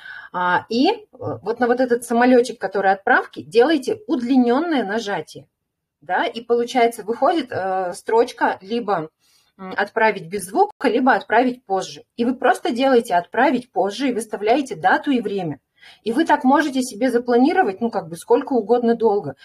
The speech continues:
И никаких вот этих ботов создавать, вот этой всей трудной истории, ну, как бы, зачем, если можно все гораздо проще.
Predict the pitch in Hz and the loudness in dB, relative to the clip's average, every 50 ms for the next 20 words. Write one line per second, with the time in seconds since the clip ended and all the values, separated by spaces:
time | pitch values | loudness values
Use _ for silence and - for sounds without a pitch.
0 | - - - 190 220 240 254 254 254 254 277 277 - 262 254 233 233 233 202 180 | -20 -14 -6 -2 0 0 0 -2 -2 -2 -4 -2 -2 0 2 2 0 0 -2 -10
1 | - 156 160 196 262 349 359 349 330 - - 254 233 233 247 240 240 247 254 247 | -14 -4 0 2 2 4 2 0 -2 -4 -6 -8 -2 0 2 2 4 2 2 2
2 | 233 233 233 233 226 214 214 - - 233 220 214 - 233 254 247 240 233 202 202 | 0 0 0 0 0 -4 -10 -8 -8 -8 -8 -6 -6 -6 -2 -2 -2 -2 -2 -4
3 | - - 269 311 320 294 254 226 208 202 165 170 202 220 214 208 190 185 165 185 | -6 -4 -2 -2 0 0 0 -2 -2 -4 -6 -6 -8 -6 -4 -4 -6 -6 -8 -12
4 | 175 - 381 381 - 269 269 262 220 208 - - 170 180 196 233 233 - 190 - | -14 -14 -12 -8 -4 -2 0 0 0 -2 -4 -8 -8 -4 -4 -4 -4 -4 -8 -10
5 | - 220 196 - 175 180 196 190 180 - - - 170 156 156 - - - | -8 -8 -6 -2 -2 -2 -2 -4 -6 -12 -10 -6 -4 -4 -4 -6 -10 -20